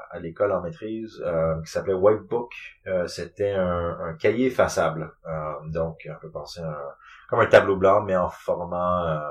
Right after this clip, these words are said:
euh, cahier. Et on avait, euh, développé ça dans un cours. Euh, et on a lancé ça sur une plateforme, ben, dans le temps sur Kickstarter, parce que c'est juste ça que je connaissais en deux mille douze, deux mille treize. Et, euh, et on a, on a lancé ça sur cette plateforme-là. Euh,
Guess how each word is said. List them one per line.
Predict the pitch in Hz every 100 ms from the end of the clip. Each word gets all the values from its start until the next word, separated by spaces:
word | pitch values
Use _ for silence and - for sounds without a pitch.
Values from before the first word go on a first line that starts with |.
| 73
euh, | -
cahier. | 85 82 78 _ _ - _ -
Et | 78 80
on | 78 78
avait, | 76 - 82 85
euh, | 82 78
développé | 87 85 85 -
ça | - 95
dans | 85
un | 80
cours. | - 113 117 117 - - _ -
Euh, | 82 80 78 78 _ _ _ _ - -
et |
on | 104
a | 104
lancé | 98 101 95 110
ça | - 117
sur | 104
une | 95 85
plateforme, | 90 - 104 107
ben, | 92
dans | 85
le | 82
temps | 101
sur | -
Kickstarter, | 82 90 - 85 117 123
parce | -
que | 82
c'est | 80 78
juste | 78 -
ça |
que | -
je | 80 -
connaissais | 78 80 107
en | 95
deux | 80
mille | 80 78
douze, | - - -
deux | 85
mille | -
treize. | - - - _ - - - - -
Et, | - 101 110
euh, | 98 92 90 87 87 90
et | 104
on | 101
a, | 98 98 95 101
on |
a | 95
lancé | 90 82 98
ça |
sur | 98 -
cette | 98
plateforme-là. | 92 - 90 110 123 127 -
Euh, | 92 87 85